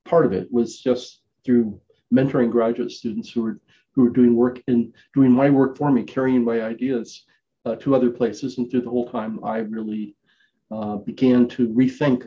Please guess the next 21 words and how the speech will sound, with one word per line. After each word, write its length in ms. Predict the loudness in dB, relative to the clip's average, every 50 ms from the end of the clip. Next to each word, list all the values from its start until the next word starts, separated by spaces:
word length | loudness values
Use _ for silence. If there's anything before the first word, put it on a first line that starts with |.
| -8 -8
a 60 | -4
lot 360 | -2 -2 -2 -2 -2 -4 -6 -8
of 120 | -12 -12 -6
what, 220 | -4 -4 -4 -4 -4 -10 _ _ _ _ -12
um, 340 | -10 -8 -8 -8 -10 -10 -12 _ _ _ _ _ -6
I 100 | -4 -4
was 220 | -4 -6 -10 -4
doing. 380 | 0 0 2 2 0 -2 -8 -12 _ _ _ _ _ _ _ _ _ _ _ _ _ 0
I 60 | 2
was 140 | 4 4 4
also 420 | 4 4 4 2 2 2 2 2
asked 600 | 0 0 0 -2 -2 -4 -10 -16 -18 -20 -20 -20 _ _ _ _ _ _ _ _ _ _ _ _ _ _ -20
to 680 | -8 0 2 2 4 4 2 2 2 2 0 -2 -4 -10 _ _ _ _ _ _ _ -4
increasingly 580 | -4 -2 0 0 0 0 0 0 0 0 0 0
to 160 | -2 -6 -6
write 220 | -4 -2 -2 0 0
about 320 | 0 -2 -2 -2 -2 -2
law 160 | -2 -2 -2
and 100 | -2 -4
social 360 | -6 -8 -10 -8 -8 -8 -6 -2
movements 600 | -2 -2 -2 -2 -6 -8 -10 -14 -20 -20 _